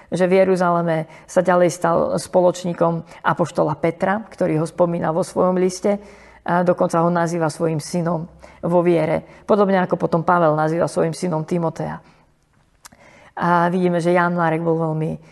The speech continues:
dôležitým, takou kľúčovou postavou, e, v prvej cirkvi.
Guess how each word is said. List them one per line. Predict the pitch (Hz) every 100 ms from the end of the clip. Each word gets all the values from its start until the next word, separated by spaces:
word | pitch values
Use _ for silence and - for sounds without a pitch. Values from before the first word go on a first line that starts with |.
| - -
dôležitým, | 165 165 165 151 156 151 151 151 156
takou | 151 165 175 180
kľúčovou | 185 - 175 160
postavou, | 165 156 - 160 151 151 -
e, | - - - - 160
v | 156
prvej | 160 156 147
cirkvi. | 147 156 160 - 160